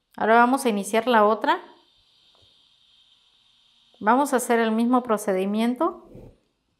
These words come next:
Las puntadas que están abajo las vamos a subir y las que están arriba las vamos a bajar.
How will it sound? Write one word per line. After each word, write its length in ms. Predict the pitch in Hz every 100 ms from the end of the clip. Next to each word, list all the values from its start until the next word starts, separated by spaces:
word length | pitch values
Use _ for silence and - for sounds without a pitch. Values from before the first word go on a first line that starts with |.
| _ _ _ _ - - - _ _ _ _ _ _ _ _ _ _ _ _ _ _ -
Las 220 | 196 208
puntadas 560 | 220 208 220 226 247
que 80 | 247
están 320 | 202 - 202
abajo 380 | 208 202 247 302
las 180 | 254 190
vamos 340 | 202 202 208
a 60 | 220
subir 400 | 202 226 269 349 349 - _ _ _ _ _ _ _ _ _ _ _ _ _ _ _ _ _ _ _ _ _ _ _ _ _ _ _ _ -
y 140 | 233
las 180 | 269 269
que 120 | 226
están 260 | - 202 202
arriba 400 | 196 208 247 269
las 220 | 196 185
vamos 340 | 196 196 190
a 60 | 190
bajar. 420 | 185 - 180